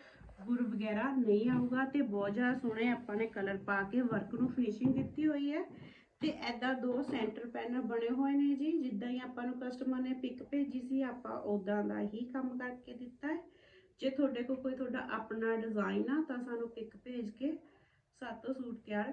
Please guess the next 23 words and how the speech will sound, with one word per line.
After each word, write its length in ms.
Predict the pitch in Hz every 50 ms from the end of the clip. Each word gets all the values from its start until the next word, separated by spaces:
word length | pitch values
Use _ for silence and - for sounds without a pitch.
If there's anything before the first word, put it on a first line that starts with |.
| - -
ਕਰਵਾ 320 | - 240 247 240 214 190 196
ਸਕਦੇ 500 | 196 - - 180 - - - - - -
ਹੋ 60 | -
ਜੀ। 280 | - - _ - - - _ _ _ _ _ _ _ _ _ _ -
ਇਹਨਾਂ 260 | 208 226 240 254 269
ਨੇ 80 | 269
ਦੁਪੱਟਾ 380 | 247 240 240 226 - - 247 247
ਨਹੀਂ 200 | 240 226 220 233
ਡਾਈ 240 | 247 247 247 247 247
ਕਰਵਾਇਆ, 440 | 254 247 247 240 247 247 254 277 349
ਦੁਪੱਟਾ 600 | 349 - - - - - - _ 247 247 233 226
ਡਾਈ 160 | 226 233 233 233
ਕਰਵਾਉਣਾ 420 | - 233 226 226 220 220 220 220
ਚਾਹੁੰਦੇ 320 | 214 220 220 220 220 262
ਹੋ 60 | 269 269
ਤਾਂ 120 | 262 240
ਆਪਾਂ 200 | 226 240 - 233 220
ਡਾਈ 180 | 220 214 208
ਕਰਕੇ 440 | 202 202 208 202 202 - 226 247 277 269 - - - _ _ _ _ _ _ _
ਦੇ 180 | 185 208 208 202
ਦਾਂਗੇ 400 | 196 226 240 247 240 247 254 254
ਜੀ। 260 | 247 247 262 277 285
ਤੇ 160 | 269 - 269